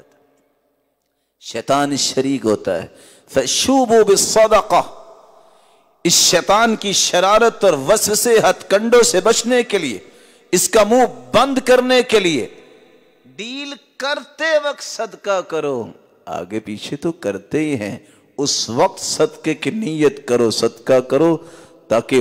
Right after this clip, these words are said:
होने वाले कारोबार में, जिंदगी में कभी शैतान अपना हिस्सा न डाल सके। अल्लाह जुल जलाल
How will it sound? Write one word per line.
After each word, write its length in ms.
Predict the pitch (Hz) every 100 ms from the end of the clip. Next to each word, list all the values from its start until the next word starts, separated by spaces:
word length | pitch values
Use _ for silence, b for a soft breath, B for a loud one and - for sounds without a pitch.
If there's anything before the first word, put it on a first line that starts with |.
| 98
होने 400 | 101 151 170 165
वाले 320 | 143 139 135
कारोबार 680 | 135 123 117 104 110 127 123
में, 140 | 120
जिंदगी 540 | 95 107 120 117 123 139
में 120 | 131
कभी 280 | - 107 101
शैतान 460 | - 92 107 113
अपना 240 | 110 - 131 104
हिस्सा 400 | 113 110 - 117
न 120 | 98
डाल 260 | 87 85 80
सके। 340 | - - _ _ _ _ _ _ _ _ _ _ _ _ _ _ _ -
अल्लाह 260 | 117 127 120
जुल 240 | 104 110
जलाल 480 | 98 101 107 110 101